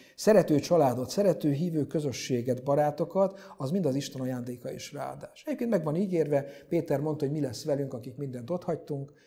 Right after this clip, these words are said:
Jézus azt mondta, hogy megkaptok másikat helyette. Itt már ebben az életben. Kaptok olyan embereket, akikkel lehet, hogy jobban megértitek magatokat lelkileg, szellemileg, mint adott esetben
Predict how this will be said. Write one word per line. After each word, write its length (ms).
Jézus 280
azt 200
mondta, 180
hogy 100
megkaptok 440
másikat 480
helyette. 420
Itt 220
már 220
ebben 220
az 120
életben. 520
Kaptok 320
olyan 160
embereket, 460
akikkel 360
lehet, 180
hogy 100
jobban 280
megértitek 560
magatokat 520
lelkileg, 440
szellemileg, 720
mint 160
adott 260
esetben 560